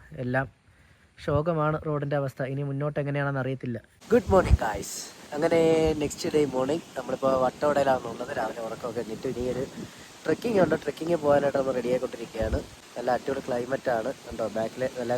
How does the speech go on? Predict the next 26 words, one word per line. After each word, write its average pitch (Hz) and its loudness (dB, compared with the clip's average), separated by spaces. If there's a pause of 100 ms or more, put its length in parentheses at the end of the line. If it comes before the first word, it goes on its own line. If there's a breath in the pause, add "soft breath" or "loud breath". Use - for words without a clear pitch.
(100)
കോടയും 123 0 (140)
എല്ലാം 120 -2
ഉണ്ട്, 120 -4
അതിനൊക്കെ 120 -6
നല്ല 120 -4 (120)
കാറ്റും 156 2
ഉണ്ട്, 139 0 (280)
നല്ല 131 -2
തണുപ്പാണ്. 139 2 (920)
ഇതിലൊക്കെ 135 0
നല്ല 131 0 (100)
സുഖമായിട്ട് 156 2
കിടന്നുറങ്ങി. 127 -2 (180)
ടെൻറ്റിലാണെങ്കിൽ 127 -4 (100)
ബ്ലാങ്കറ്റ് 120 -4
എല്ലാം 123 -8
ഉണ്ടായതുകൊണ്ട് 123 -8
സുഖമായിട്ട് 127 -6
കിടന്നുറങ്ങി. 110 -8
അതിനോടൊപ്പം 127 -2
തന്നെ 127 0 (100)
കൈ 120 4 (120)
മരവിക്കുന്ന 131 0 (120)
തരത്തിലുള്ള 123 -2 (100)
തണുപ്പും 110 -2 (1500 loud breath)
എല്ലാം 113 2